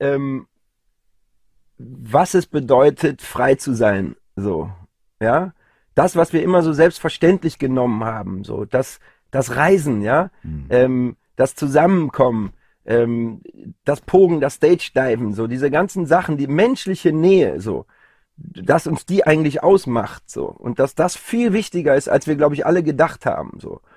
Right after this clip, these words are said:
Speaker 1: Und vielleicht führt die Pandemie dazu, dass wir das, dass wir das merken, so, und dass wir das lernen jetzt auch. Und dass wir nach der Pandemie vielleicht diese Explosion der Lebensfreude haben, so.
Speaker 2: Hm.
Speaker 1: Und dass dann so ganz einfache Sachen ähm, auf einmal das Wichtigste werden und nicht irgendwie,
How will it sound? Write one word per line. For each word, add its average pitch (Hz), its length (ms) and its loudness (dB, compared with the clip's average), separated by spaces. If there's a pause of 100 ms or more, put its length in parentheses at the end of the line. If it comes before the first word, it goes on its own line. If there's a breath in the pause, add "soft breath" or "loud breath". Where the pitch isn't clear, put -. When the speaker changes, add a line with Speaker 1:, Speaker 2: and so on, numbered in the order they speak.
(220 soft breath)
Speaker 1:
Und 131 140 -4
vielleicht 170 360 2
führt 190 200 -4
die 180 80 -6
Pandemie 175 460 2
dazu, 170 300 0
dass 160 200 -2
wir 156 80 -4
das, 147 320 0 (160)
dass 139 220 -4
wir 143 80 -4
das 135 160 -4
merken, 147 500 0
so, 95 140 -6
und 113 260 -2
dass 131 160 -2
wir 131 60 -4
das 131 180 -2
lernen 151 480 2
jetzt 104 260 -8
auch. 87 280 -10 (340 soft breath)
Und 127 140 0
dass 151 120 0
wir 147 100 2
nach 170 260 4
der 160 120 2
Pandemie 165 500 2
vielleicht 151 300 0
diese 147 220 -2
Explosion 160 580 2
der 160 80 6
Lebensfreude 131 800 0
haben, 92 380 -8
so. - 240 -14 (200 loud breath)
Speaker 2:
Hm. 101 140 -6
Speaker 1:
Und 135 140 2
dass 180 160 2
dann 165 220 2
so 160 100 2
ganz 240 280 2
einfache 196 540 0
Sachen 147 520 -2 (280)
ähm, 147 380 0 (120)
auf 139 120 -2
einmal 165 200 4
das 156 180 -4
Wichtigste 156 580 -4
werden 76 380 -4
und 143 200 0
nicht 190 220 2
irgendwie, 156 380 0